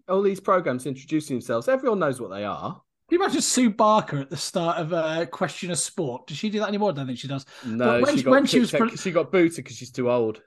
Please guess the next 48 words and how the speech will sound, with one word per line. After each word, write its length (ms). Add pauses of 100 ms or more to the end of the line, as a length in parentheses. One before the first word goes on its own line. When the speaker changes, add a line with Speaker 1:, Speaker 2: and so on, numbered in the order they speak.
(240)
Speaker 2:
Oh, 160
Speaker 1:
Yeah. 80
Speaker 2:
fair 200
enough. 320
Okay, 200
Speaker 1:
Yeah. 120
Speaker 2:
but 100
she'll 160
do 100
that 160
to 80
you. 180 (680)
Um, 360
Speaker 1:
<laughs> 40 (1500)
You 120
boo 240
me 120
'cause 160
I'm 120
shit. 480 (160)
I 320
age. 260
I 140
can, 260
don't, 260
don't 200
get 160
rid 120
of 60
me 80
for 100
I 260
age. 180
That's 200
not 200
fair. 200
Speaker 2:
Can 60 (240)
you 60
imagine 280
at 80
the 80
start 280
of, 180
uh, 120
Question 420
of 80
Sport 380
going, 340